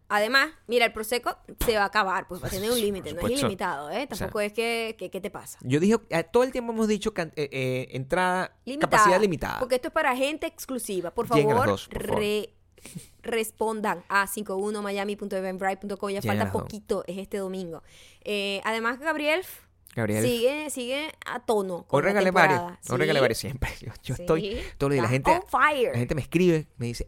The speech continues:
Speaker 2: "Epa, yo estoy pendiente de eso." Yo hablo con ellos, les digo,
Speaker 1: Eres
Speaker 2: "No, no,
Speaker 1: el
Speaker 2: no".
Speaker 1: elfo favorito
Speaker 2: Sí,
Speaker 1: de la
Speaker 2: totalmente,
Speaker 1: patrona, Gabriel.
Speaker 2: totalmente. Hoy, hoy les dije, eh, a,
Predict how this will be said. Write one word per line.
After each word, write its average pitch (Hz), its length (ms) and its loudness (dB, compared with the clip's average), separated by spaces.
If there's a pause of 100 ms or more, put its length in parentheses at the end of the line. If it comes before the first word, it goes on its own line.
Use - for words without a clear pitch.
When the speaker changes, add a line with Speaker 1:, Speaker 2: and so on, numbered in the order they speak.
Speaker 2:
"Epa, 202 260 -2
yo 160 140 -2
estoy 190 180 -8
pendiente 196 380 -2
de 185 140 4
eso." 110 180 -4
Yo 107 160 -4
hablo 110 220 0
con 107 120 -4
ellos, 113 180 0
les 95 100 -4
digo, 92 120 -4
Speaker 1:
Eres 285 180 4
Speaker 2:
"No, - 60 -4
no, 123 60 -4
Speaker 1:
el 233 180 4
Speaker 2:
no". - 60 -6
Speaker 1:
elfo 254 360 2
favorito 233 640 2
Speaker 2:
Sí, - 60 2
Speaker 1:
de - 60 4
la - 80 0
Speaker 2:
totalmente, - 220 2
Speaker 1:
patrona, - 280 0
Gabriel. 165 200 -4
Speaker 2:
totalmente. 104 400 -4 (480)
Hoy, 110 440 -2
hoy 113 580 0
les 98 140 -4
dije, 101 580 -4 (520)
eh, 107 240 -6
a, 110 140 0